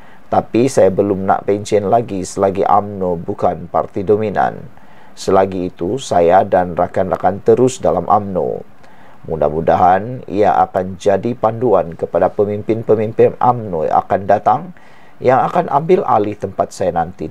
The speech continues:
tambahnya lagi. Doktor Mahathir meletakkan jawatan sebagai Perdana Menteri pada Februari dua ribu dua puluh yang menyebabkan kejatuhan Kerajaan Pakatan Harapan P H dalam apa yang dikenali sebagai langkah Sheraton.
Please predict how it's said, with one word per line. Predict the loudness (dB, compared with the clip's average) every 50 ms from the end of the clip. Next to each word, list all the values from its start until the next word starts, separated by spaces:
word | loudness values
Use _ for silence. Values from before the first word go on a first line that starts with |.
| -8 -2 0
tambahnya | 0 0 -2 -4 -4 -2 -2 -2 -4 -6 -8 -6 -4
lagi. | -4 -4 -6 -6 -10 -12 -12 -12 -14 -18 -20 -20 -20 -20 -20 -20 -20 -20 -6 0
Doktor | 0 0 2 2 2 2
Mahathir | 2 0 0 0 2 2 0 0
meletakkan | 0 -2 -6 -4 -2 -2 -4 -2 0 -2 -2 0
jawatan | 2 4 4 4 4 2 0 -2 -2 -2 -6
sebagai | -6 -2 -2 0 2 4 2 2
Perdana | 2 0 0 2 2 2
Menteri | 0 -2 -4 -6 -8 -8 -6
pada | -2 0 0 2 0 0
Februari | 0 -2 -2 -2 0 0 0 2 0 0 -2
dua | 0 2 2 2 2
ribu | 0 -2 -4 -4 0
dua | 0 0 0
puluh | -2 -4 -4 -2 -2 -2 -4 -6 -10 -18 -20 -18 -18 -12 -4 0
yang | 2 2 2
menyebabkan | 0 -2 -4 -2 -2 -2 -2 -2 0 -2 -2 -2 -2 -10 -10 -6
kejatuhan | -6 -4 0 0 0 0 0 -4 -2 -2 -2 -2 -4
Kerajaan | -6 -2 -2 -2 0 0 0 -2 -2 -2 -4
Pakatan | -6 -6 -4 -4 -2 -2 -2 0
Harapan | 2 2 2 2 0 -2 -2 -4
P | -6 -4 0 4 4
H | 4 4 2 -2 -14 -16 -16 -20 -20 -20 -20 -20 -18 -6
dalam | 0 2 4 4 4 2 2 0
apa | -4 -4 -4 -2 -4
yang | -2 -2 -2 -2 -4
dikenali | -8 -10 -6 -2 0 2 2 2 0 -4 -6
sebagai | -6 -2 0 0 2 2 4
langkah | 4 4 2 2 0 0 0 0 0
Sheraton. | 0 -4 -6 -6 -4 -4 -4 -6 -6 -6 -6 -6